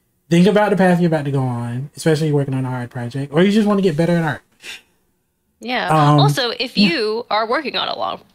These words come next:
Speaker 2: project, Let us know in the comments.
Speaker 1: Yeah, please complain. Please complain to us. Tell me how hard it is. Um, you can bitch and moan together. Like, it doesn't, you don't have to do it alone. Like,
Speaker 2: Yeah, and
Speaker 1: yeah.
Speaker 2: after you bitch and moan, tell me what you're gonna do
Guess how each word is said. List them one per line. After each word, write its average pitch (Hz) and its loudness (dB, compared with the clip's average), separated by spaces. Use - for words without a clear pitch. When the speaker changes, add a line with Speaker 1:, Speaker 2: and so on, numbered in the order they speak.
Speaker 2:
project, - -8
Let 269 -2
us 294 -2
know 311 0
in 311 -2
the 330 -4
comments. 285 -4
Speaker 1:
Yeah, 190 -4
please 262 4
complain. 156 2
Please 220 2
complain 160 2
to 113 -6
us. - -12
Tell 214 4
me 277 6
how 214 4
hard 156 4
it 185 6
is. 202 0
Um, 143 2
you 185 4
can 214 6
bitch 208 4
and 214 4
moan 202 2
together. 170 -2
Like, 156 0
it 165 0
doesn't, 196 2
you 196 6
don't 226 4
have 202 2
to 185 0
do 165 4
it 139 0
alone. 135 -4
Like, 185 4
Speaker 2:
Yeah, 311 -2
and 214 4
Speaker 1:
yeah. 196 6
Speaker 2:
after 135 0
you 269 -2
bitch - -8
and 262 -8
moan, 196 -6
tell 254 -4
me 240 -4
what 196 -8
you're 196 -6
gonna 190 -4
do 180 -6